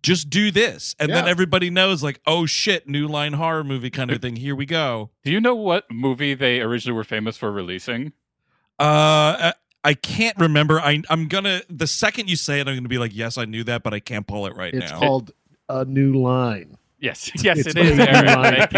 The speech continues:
Speaker 3: you.
Speaker 2: picture.
Speaker 3: The very famous movie, A New Line.
Speaker 1: <laughs>
Speaker 3: Uh, no, uh, it's, uh, Polyester. John Waters
Speaker 1: Yes.
Speaker 3: is Polyester.
Speaker 1: Yep. Yep.
Speaker 3: Uh, which is, it, it fits. I mean, like, that they have this kind of raw energy in the early days. Like, something like this,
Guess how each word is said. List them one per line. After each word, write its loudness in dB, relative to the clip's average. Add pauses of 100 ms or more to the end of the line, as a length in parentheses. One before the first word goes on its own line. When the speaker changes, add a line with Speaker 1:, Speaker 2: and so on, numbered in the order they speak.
Speaker 3:
you. 4
Speaker 2:
picture. 0
Speaker 3:
The -4
very 4
famous -2
movie, -2
A -4
New -4
Line. -2
Speaker 1:
<laughs> -6
Speaker 3:
Uh, 4
no, 0 (100)
uh, 2
it's, -4
uh, 2
Polyester. -2 (100)
John -8
Waters -2 (120)
Speaker 1:
Yes. -12
Speaker 3:
is -12
Polyester. -6 (300)
Speaker 1:
Yep. -8 (380)
Yep. -8
Speaker 3:
Uh, -2
which -4
is, -6
it, 2
it 0
fits. 0
I 0
mean, -2
like, 0
that -2
they 2
have 0 (120)
this -4
kind 0
of -8
raw 4
energy -2
in -2
the -4
early 0
days. -4
Like, -6
something -2
like -2
this, -6